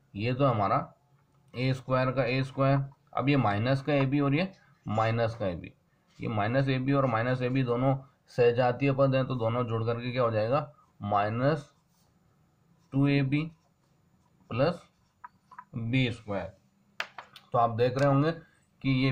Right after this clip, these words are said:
बिल्कुल उस तरह से आ गया जिस तरह से हमने ऊपर लिखा है, ए स्क्वायर, ए स्क्वायर माइनस टू ए बी, माइनस टू ए बी प्लस बी स्क्वायर। तो ये सर्वसम्मिका जो है वो इस प्रकार से हमें प्राप्त हुई। इसके बाद जो हमारा next video होगा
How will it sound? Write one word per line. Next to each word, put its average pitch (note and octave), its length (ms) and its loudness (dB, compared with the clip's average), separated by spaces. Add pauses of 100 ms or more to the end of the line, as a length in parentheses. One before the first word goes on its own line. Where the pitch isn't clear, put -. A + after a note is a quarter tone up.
बिल्कुल A#2+ 400 -4
उस C#3 220 -2
तरह C3+ 200 2
से C3+ 80 2
आ A#2+ 140 2
गया C3 260 -2 (280)
जिस B2+ 180 -8
तरह B2 160 -2
से A#2+ 80 -2
हमने A#2+ 320 0 (280)
ऊपर A2+ 280 -2
लिखा A2 260 -2
है, C#3 320 -2 (280)
ए B2 240 -2
स्क्वायर, C3+ 420 0 (260)
ए A2+ 180 -4
स्क्वायर G#2+ 380 -2
माइनस G#2 500 -2
टू C3+ 120 0
ए C3 120 2
बी, D#3+ 180 -4
माइनस A2+ 460 -4
टू A2+ 100 -6
ए G#2 100 -2
बी B2+ 160 -2
प्लस F3 340 -2 (380)
बी A#2 240 -4
स्क्वायर। G2+ 280 -8 (380)
तो D3+ 100 -6
ये F3 120 -4
सर्वसम्मिका B2+ 720 -2
जो A#2+ 140 -6
है B2 80 -2
वो E3 260 -4 (140)
इस C3+ 140 -8
प्रकार G#2+ 400 0
से C#3+ 140 -2
हमें E3+ 560 -6 (380)
प्राप्त A2+ 300 2
हुई। D3+ 240 -2 (480)
इसके C3+ 280 -4
बाद D3 300 2
जो D#3+ 80 2
हमारा C3+ 320 4
next C3 320 -2
video D3 260 0
होगा D3 220 0